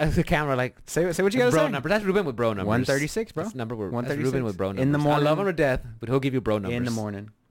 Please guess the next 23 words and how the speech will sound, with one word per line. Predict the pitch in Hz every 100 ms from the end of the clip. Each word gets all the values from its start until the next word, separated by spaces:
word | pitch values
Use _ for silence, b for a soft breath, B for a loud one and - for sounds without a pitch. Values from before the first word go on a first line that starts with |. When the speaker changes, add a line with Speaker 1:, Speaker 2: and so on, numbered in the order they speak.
| -
Speaker 2:
You | 104
don't |
believe | 110 120 143
me? | 156 _ _ _ -
Speaker 1:
I |
don't | -
believe | 78 117
Speaker 2:
You |
Speaker 1:
you. | 117
Speaker 2:
could |
probably | 139 120
bench | 104 123
press | 98 95
me | 98 104 -
if | -
you | 104
had | 85
strength, | - 87 - _ -
but | 87 - _ -
Speaker 1:
I |
do. | 104 101 107 - 92
Speaker 2:
Oh, | 98
yeah? | 98